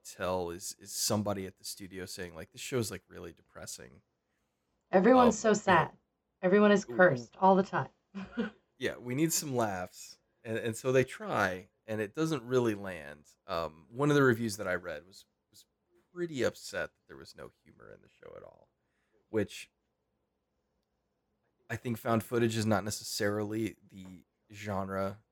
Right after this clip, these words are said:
Speaker 1: for humor. Um, I, I think it's hard. Building comedy and humor beats in the best of circumstances is tough,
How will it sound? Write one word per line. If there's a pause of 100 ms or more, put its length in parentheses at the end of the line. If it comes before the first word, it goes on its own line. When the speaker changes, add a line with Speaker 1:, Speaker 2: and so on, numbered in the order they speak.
(260)
Speaker 1:
for (160)
humor. (640)
Um,
I,
I
think
it's
hard. (360)
Building
comedy
and
humor
beats (300)
in (1300)
the
best
of
circumstances
is
tough,